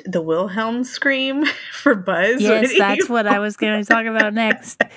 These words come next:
Speaker 2: Yeah. Just out of curiosity, I looked up the, the Wilhelm scream, which for, for anyone who doesn't know, the Wilhelm scream,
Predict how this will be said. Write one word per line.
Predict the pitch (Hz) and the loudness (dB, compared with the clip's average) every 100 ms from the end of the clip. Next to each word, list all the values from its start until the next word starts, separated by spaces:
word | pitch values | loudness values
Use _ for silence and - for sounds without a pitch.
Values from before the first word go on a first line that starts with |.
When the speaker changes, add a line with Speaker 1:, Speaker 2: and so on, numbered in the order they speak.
| - - - _ - | -10 -12 -12 _ -2
Speaker 2:
Yeah. | 214 220 202 269 - - _ _ _ _ _ _ _ _ _ _ _ - | 0 2 0 -4 -10 -16 _ _ _ _ _ _ _ _ _ _ _ 0
Just | 220 214 | 2 2
out | 240 240 | 0 0
of | 226 214 214 | 0 -2 -6
curiosity, | - - 214 175 175 208 202 180 180 | -6 -2 0 2 0 -2 -2 -2 -2
I | 175 180 | -2 0
looked | 185 196 - | -2 -4 -2
up | 190 185 - - | -2 -2 -6 -12
the, | 180 190 185 180 175 | -2 0 0 -2 -2
the | 185 | -2
Wilhelm | 180 175 170 170 | 0 -2 -2 -4
scream, | 170 - 175 175 175 - _ - - - - _ _ _ | -6 -4 -2 -2 -4 -6 _ -20 -20 -20 -20 _ _ _
which | - 202 196 - | 0 0 0 -8
for, | - - 202 196 196 185 175 175 - | -10 -6 -2 0 0 0 -2 -2 -4
for | - 202 | -2 0
anyone | 233 302 220 | 0 0 0
who | |
doesn't | 196 202 202 214 - | 0 0 0 -2 -6
know, | 165 165 160 160 170 208 - _ _ _ _ _ - | -6 -4 -2 -2 -2 -4 -10 _ _ _ _ _ -6
the | 190 | -2
Wilhelm | 196 233 269 226 196 | 0 0 0 -2 -4
scream, | 185 - 185 175 170 175 190 | -6 -6 -4 -2 -2 -2 -4